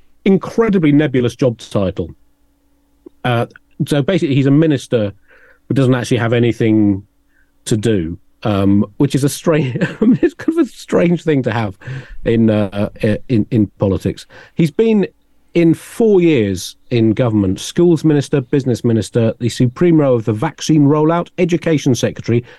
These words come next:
chancellor of the exchequer, chancellor of the Duchy of Lancaster, chairman of the Conservative Party, and minister without portfolio in just four years. And that shows the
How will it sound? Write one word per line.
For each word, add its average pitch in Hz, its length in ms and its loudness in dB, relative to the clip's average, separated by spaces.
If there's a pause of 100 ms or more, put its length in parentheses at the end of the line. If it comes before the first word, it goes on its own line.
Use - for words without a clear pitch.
chancellor 175 480 -2
of 131 80 -2
the 135 100 2
exchequer, 117 560 -4 (320)
chancellor 175 460 -2
of 131 80 -2
the 131 80 0
Duchy 139 360 -4
of 127 100 0
Lancaster, 127 480 -2
chairman 151 320 0
of 120 60 -2
the 123 60 -2
Conservative 120 460 -2
Party, 107 420 -2
and 135 280 2
minister 131 320 2
without 117 380 0
portfolio 107 760 -2 (440)
in 165 160 2
just 160 220 -2
four 214 520 0
years. 127 400 0
And 175 180 -2
that 240 160 -4
shows 190 480 2
the 139 260 0